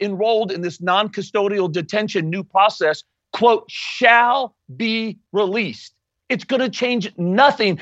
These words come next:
except actually tell the cartels how they should meter themselves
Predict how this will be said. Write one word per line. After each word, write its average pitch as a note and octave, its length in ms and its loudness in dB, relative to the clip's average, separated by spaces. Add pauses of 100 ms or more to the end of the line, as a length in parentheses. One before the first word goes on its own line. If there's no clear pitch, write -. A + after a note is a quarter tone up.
(140)
except - 420 0
actually G3 600 2 (180)
tell A3 260 6
the A3+ 100 2
cartels A3+ 720 4 (380)
how G#3+ 240 4
they A3 120 2
should F3+ 200 -2
meter A3+ 360 0
themselves E3 600 2